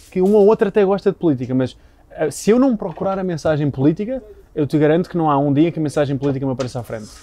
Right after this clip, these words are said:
Eu não me lembro, no último mês, de apar-, de me ter aparecido uma mensagem política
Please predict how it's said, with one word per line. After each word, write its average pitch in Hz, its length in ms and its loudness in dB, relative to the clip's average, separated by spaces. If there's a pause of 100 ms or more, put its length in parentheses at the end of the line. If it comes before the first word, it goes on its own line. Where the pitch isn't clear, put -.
(240)
Eu 147 100 4
não 175 80 4
me 175 100 2
lembro, 185 400 2 (600)
no 180 80 4
último 160 240 4
mês, 156 560 0 (100)
de 165 80 2
apar-, 160 220 -2
de 143 100 -2
me 151 80 0
ter 135 140 0
aparecido 147 320 -4
uma 147 80 -2
mensagem 139 400 0
política 135 560 -2